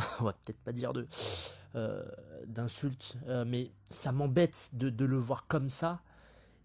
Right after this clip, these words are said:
et je me dis, mais comment il a pu tomber dans le panneau et se faire arnaquer bêtement ? Donc là, je lui passe un savon, et le soir, c'est sa copine qui lui dit que, euh, finalement, là, là, c'est trop,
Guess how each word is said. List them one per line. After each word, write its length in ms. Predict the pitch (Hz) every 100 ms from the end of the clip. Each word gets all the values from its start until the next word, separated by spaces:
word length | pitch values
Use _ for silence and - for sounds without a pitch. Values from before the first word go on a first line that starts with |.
| -
et 80 | 135
je 120 | 120
me 120 | 131 135
dis, 120 | 160
mais 120 | 131
comment 320 | - 175 160
il 140 | 160 135
a 40 |
pu 220 | - 143
tomber 300 | - 151 139
dans 120 | 131
le 60 | 120
panneau 560 | - 165 135 143 160 165 - _ _ _ _ _ - -
et 100 | 123
se 180 | -
faire 260 | 123 170 131
arnaquer 480 | 113 120 113 - 120
bêtement ? 400 | 110 - 98 - _ _ - - - -
Donc 220 | 139 170
là, 100 | 185
je 140 | 131
lui 80 | 131
passe 240 | 131 120
un 60 | 120
savon, 360 | - 104 101 - _ _ _ _ -
et 80 | 117
le 100 | 120
soir, 580 | - 151 170 - - _
c'est 160 | - 113
sa 160 | 127
copine 440 | - 135 156 123 95
qui 120 | 104
lui 160 | 101 104
dit 180 | 127
que, 280 | 135 120 104 - - - - _ - 104
euh, 200 | 92 95
finalement, 420 | - 113 110 131
là, 160 | 123 -
là, 160 | 107 131
c'est 220 | - -
trop, 340 | - 143 127